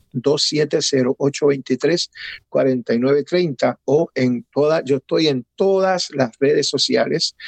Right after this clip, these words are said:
Facebook, Instagram, TikTok, eh, tengo un canal en YouTube, Conexión de Bendición, Conexión con X, C O N E X, Conexión de Bendición. Estamos en Twitter.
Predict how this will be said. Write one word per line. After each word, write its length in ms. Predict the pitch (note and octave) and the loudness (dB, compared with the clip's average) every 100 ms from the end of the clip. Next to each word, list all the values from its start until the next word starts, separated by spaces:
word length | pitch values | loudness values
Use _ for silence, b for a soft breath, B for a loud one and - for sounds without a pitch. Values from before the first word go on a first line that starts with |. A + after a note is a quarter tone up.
| B B _ | B B _
Facebook, 480 | - D#3 D3+ C#3+ C#3+ - | 0 2 2 2 0 0
Instagram, 720 | D3+ D3 D3+ C3+ C3+ C3 A#2+ | -2 0 0 2 2 0 -2
TikTok, 600 | - D#3+ - - C#3 B2 | 0 0 0 0 0 0
eh, 480 | - C3+ B2+ B2 B2+ - | -2 0 2 0 -2 0
tengo 180 | C#3 | 0
un 80 | D#3+ | 0
canal 420 | D3 C3+ C#3 C#3 - | -2 0 2 0 -2
en 400 | C3 B2+ B2 - | -4 -4 -6 -2
YouTube, 420 | C3+ C3 D#3 D#3+ | -2 0 -2 -2
Conexión 680 | - B2 G#2+ - C#3 D#3 D#3 - | 0 0 0 0 0 0 -4 0
de 60 | |
Bendición, 560 | B2+ A#2+ A2+ - E3+ F3+ _ _ _ _ _ | 0 0 -2 0 0 -2 _ _ _ _ _
Conexión 500 | B2+ B2+ - D3 D3+ | -2 -2 0 -2 0
con 240 | C#3 C3+ | -2 0
X, 380 | D3 - B2 - | 0 0 -2 -2
C 120 | D3 D3 | 0 2
O 180 | C#3+ | 2
N 160 | C#3+ C#3 | 2 2
E 300 | C3 C3 D3 | 2 2 0
X, 360 | E3+ - C3+ - | 0 -2 -2 -2
Conexión 420 | B2 A#2+ - B2+ | -2 -2 -2 0
de 80 | C3 | 2
Bendición. 540 | C3 B2+ - - E3+ | 2 -2 -2 0 0
Estamos 400 | D#3 - - C#3 | 0 -2 0 0
en 120 | A#2+ A#2 | -2 -4
Twitter. 420 | - E3+ F3 | -2 0 0